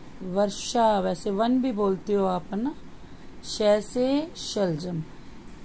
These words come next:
ये देखो, य से यज्ञ, रै से रस्सी, लै से लट्टू, लड़का भी होता है,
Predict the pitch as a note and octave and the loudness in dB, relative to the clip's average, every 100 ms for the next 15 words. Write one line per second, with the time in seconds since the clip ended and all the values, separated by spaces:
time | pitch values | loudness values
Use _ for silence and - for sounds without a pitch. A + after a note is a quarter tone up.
0 | - G3+ F#3+ F#3 - F3+ F3+ F3 F#3+ G3 | -4 0 0 0 -4 -6 -4 -2 0 2
1 | G3 - A#3+ G3+ F#3+ E3 D#3+ A#3 C4 D#4+ | 0 0 0 2 0 -2 -2 0 2 0
2 | - - - C#4 F#3+ G3 G3+ G3+ A3+ G#3 | -6 -10 -10 -8 -2 0 0 0 -2 -2
3 | G3+ - - A#3 B3+ D4 E4 - - - | -2 -4 -4 -4 -2 -2 -4 -10 -14 -12
4 | - - G3 G3+ G#3+ - B3 A3+ G3+ - | -14 -8 -2 2 2 0 -2 -2 -2 -4
5 | - - B3 C#4+ E4 A#3+ F#3+ F3+ G#3 A3 | -8 -4 0 0 -2 -2 -2 -2 2 2
6 | B3+ C#4 B3+ - B3 B3+ | 2 0 -2 -4 -2 -2